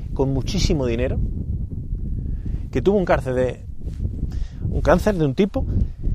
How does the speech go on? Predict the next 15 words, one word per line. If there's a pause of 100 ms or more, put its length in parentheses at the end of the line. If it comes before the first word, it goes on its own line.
(640)
en
un
mes
se
fue. (1400)
Le
llegó
el
cáncer, (380)
entró
en
una
depresión
absoluta, (1400)
tenía